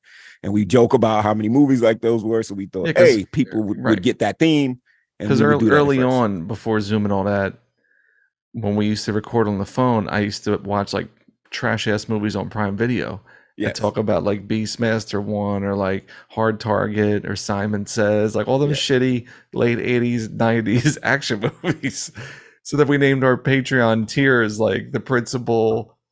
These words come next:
Speaker 2: uh, The Substitute,
Speaker 1: Substitute.
Speaker 2: Substitute Two, rest in
Speaker 1: Yeah.
Speaker 2: peace, Treat Williams.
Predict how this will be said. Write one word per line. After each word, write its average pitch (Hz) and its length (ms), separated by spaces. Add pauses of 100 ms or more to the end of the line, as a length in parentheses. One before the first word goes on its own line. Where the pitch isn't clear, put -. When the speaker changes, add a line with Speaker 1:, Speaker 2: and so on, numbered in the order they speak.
(180)
Speaker 2:
uh, 104 320
The 123 140
Substitute, 117 840
Speaker 1:
Substitute. 92 140
Speaker 2:
Substitute 123 680
Two, 131 640
rest 117 200
in 113 80
Speaker 1:
Yeah. - 60
Speaker 2:
peace, 113 180
Treat 127 240
Williams. 117 600